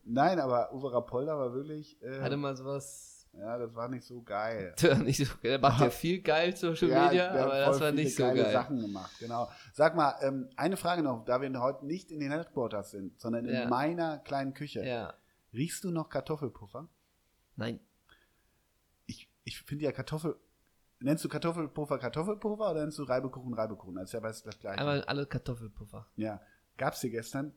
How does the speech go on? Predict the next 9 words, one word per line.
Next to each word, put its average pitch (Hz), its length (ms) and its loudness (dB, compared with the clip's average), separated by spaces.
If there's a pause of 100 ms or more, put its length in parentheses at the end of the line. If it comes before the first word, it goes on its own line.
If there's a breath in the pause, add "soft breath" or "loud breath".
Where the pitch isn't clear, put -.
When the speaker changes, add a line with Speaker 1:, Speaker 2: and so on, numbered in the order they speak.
Speaker 1:
Ey, 110 100 -12
danach 117 320 -8
muffelt 131 380 -10
die - 100 -20
Küche 135 220 -8
ja 113 180 -2
bis 117 220 -8
Meppen, 110 340 -4
ne? 101 180 -10